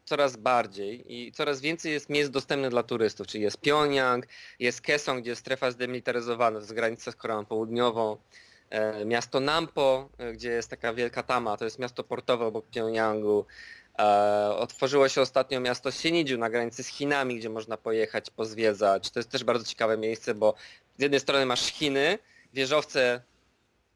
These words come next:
po dru-, z drugiej stronie rzeki Yalu Chi-, z Chin, a po drugiej stronie masz Koreę Północną i dwa zupełnie inne światy, to wszystko widać, e, doskonale w tym miejscu.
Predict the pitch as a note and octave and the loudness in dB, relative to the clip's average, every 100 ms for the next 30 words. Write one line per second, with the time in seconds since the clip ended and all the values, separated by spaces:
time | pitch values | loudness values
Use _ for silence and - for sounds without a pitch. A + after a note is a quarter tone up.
0 | _ C3 A#2+ C#3 C3+ B2+ C#3+ C#3 B2+ - | _ -6 -4 -4 -6 -4 -2 0 0 0
1 | C3 B2+ B2+ B2+ B2+ B2+ A#2+ A2+ G#2+ - | -2 0 -2 -4 2 6 6 4 -2 -6
2 | - A2+ - - C#3+ E3 A#3 - - - | -16 -12 -10 -4 0 0 -2 -6 -20 -18
3 | - A#2+ C3 D3 D#3 D#3 C#3+ D3 C#3 C3 | -4 0 2 0 -2 0 0 0 0 -4
4 | - C3 B2+ - A#2+ A2 - G#2 G2+ A2+ | -2 0 0 -2 -4 -4 -6 -8 -2 2
5 | A2 A2+ A2+ A2+ G#2+ - G2+ - G2 - | 2 0 -6 -4 -4 0 -2 -2 -10 -14
6 | - A2 G2+ F#2 F2+ F2+ - - F#2 F#2+ | -6 -4 -4 0 0 0 -6 -12 -12 -10
7 | - F#2+ G2+ - A2+ F#2+ F#2+ - G2 F#2+ | -8 -8 -10 -8 -2 0 0 -2 -4 -2
8 | F#2 - G#2+ | -4 -2 -2